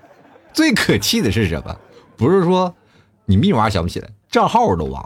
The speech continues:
了。所以说，各位朋友，如果你要想戒掉这种焦虑症啊，就比如说我们购物节过了，啊，反正不管你说你花钱没花钱啊，反正过了，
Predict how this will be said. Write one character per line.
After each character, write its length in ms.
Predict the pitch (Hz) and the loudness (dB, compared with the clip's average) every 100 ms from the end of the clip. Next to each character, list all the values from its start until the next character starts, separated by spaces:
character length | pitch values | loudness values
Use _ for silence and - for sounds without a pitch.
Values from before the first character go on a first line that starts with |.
| 85 | -16
了。 80 | - - - - - - - - - - - - - - - - - - - - - - - - - - - - 359 - - - 220 - - - - | -20 -20 -20 -18 -18 -18 -18 -20 -20 -20 -20 -20 -20 -20 -20 -20 -20 -20 -20 -20 -20 -20 -20 -20 -20 -20 -20 -20 -20 -20 -20 -20 -20 -20 -20 -20 -4
所 120 | 185 | 0
以 80 | 226 | 2
说， 140 | 220 | 2
各 100 | 208 | 2
位 140 | 190 131 | 2 0
朋 200 | - 71 | -2 -4
友， 100 | 85 | 0
如 160 | 113 | 0
果 140 | 233 240 | 2 0
你 80 | 123 | 2
要 160 | 156 | 0
想 320 | 143 82 50 - _ _ _ _ | 0 -2 -6 -16 _ _ _ _
戒 160 | 277 | 0
掉 140 | 233 156 | 2 2
这 60 | |
种 160 | 160 98 | 2 2
焦 180 | 151 160 | 2 2
虑 140 | 170 | 0
症 160 | 170 190 | 0 -2
啊， 200 | 107 82 - | -6 -12 -10
就 80 | |
比 100 | 87 | -2
如 80 | 123 | 0
说 280 | 175 226 233 _ _ _ _ _ _ | 2 0 -2 _ _ _ _ _ _
我 80 | 95 | 2
们 280 | 95 101 117 | 4 4 0
购 140 | - 254 | 0 2
物 100 | 151 | 2
节 160 | 139 | 2
过 240 | 175 262 147 | 2 2 0
了， 220 | - - _ | -4 -14 _
啊， 80 | 85 | -2
反 160 | - 113 | 0 0
正 160 | 220 | 0
不 60 | 220 | 2
管 180 | 180 147 | 2 2
你 20 | |
说 120 | 175 | 0
你 100 | 135 | 0
花 240 | - 135 | 0 0
钱 140 | 107 120 | 0 0
没 80 | 123 | 0
花 180 | 120 | 0
钱 160 | 113 80 | 0 0
啊， 80 | 87 | 0
反 160 | 92 | 0
正 100 | 113 | 0
过 220 | 160 202 - | 0 0 -2
了， 140 | - | -6